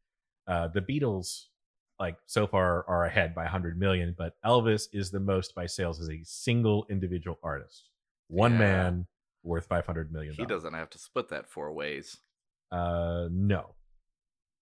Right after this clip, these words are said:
Speaker 1: He had over, uh, one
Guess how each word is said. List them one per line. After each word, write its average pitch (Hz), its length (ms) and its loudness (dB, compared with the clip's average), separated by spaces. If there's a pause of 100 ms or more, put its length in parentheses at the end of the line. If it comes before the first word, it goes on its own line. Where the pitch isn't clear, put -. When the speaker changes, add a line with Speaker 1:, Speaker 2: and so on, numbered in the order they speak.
(380)
Speaker 1:
He 147 320 -2
had 123 400 4 (100)
over, 92 560 0 (580)
uh, 82 260 -2
one 113 680 4